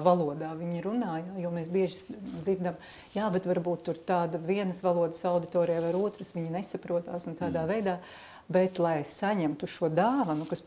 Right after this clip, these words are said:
Speaker 1: būtībā ir milzīga dāvana, piecdesmit procenti no visiem būvdarbiem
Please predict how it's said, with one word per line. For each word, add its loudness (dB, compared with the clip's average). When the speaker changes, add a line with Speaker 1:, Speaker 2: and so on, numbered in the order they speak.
Speaker 1:
būtībā 2
ir -2
milzīga -2
dāvana, 0
piecdesmit -2
procenti -4
no -4
visiem -4
būvdarbiem 0